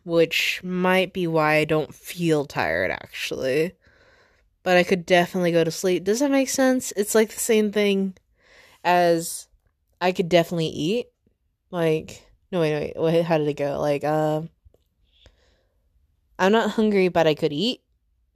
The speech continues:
I'm not tired, but I can sleep. Same thing to me,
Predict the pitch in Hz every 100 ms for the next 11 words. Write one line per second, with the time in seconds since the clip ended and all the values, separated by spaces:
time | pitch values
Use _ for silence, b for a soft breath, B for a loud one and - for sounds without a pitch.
0 | _ _ _ _ - 180 202 190 - 175
1 | 175 170 170 165 160 - 165 165 170 -
2 | 143 156 - _ _ _ _ _ _ _
3 | _ _ - - 311 269 185 185 196 202
4 | _ _ _ _ - 175 160 160 202